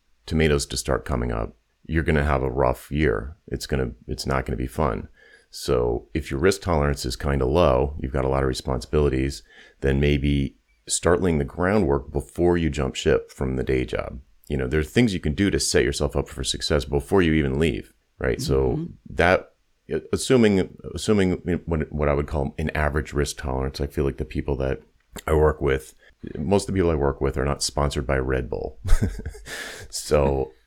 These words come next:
Speaker 2: <laughs>
Speaker 1: so there's, like, this sort of, mm, you know, most people that I work with have kids and dogs and spouses and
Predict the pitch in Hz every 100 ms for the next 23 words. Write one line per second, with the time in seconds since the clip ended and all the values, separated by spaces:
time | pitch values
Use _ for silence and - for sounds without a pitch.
0 | - _ _ 107 - 120 117 117 113 117
1 | 107 - 92 87 76 - - _ _ -
2 | 60 80 80 95 92 90 82 80 - _
3 | _ 69 85 92 82 82 101 90 - 71
4 | - 87 98 - - - - - - 73
5 | 64 - 95 - 87 95 - - 156 135
6 | 82 80 104 120 95 78 71 69 65 -
7 | - 110 113 85 76 64 65 65 57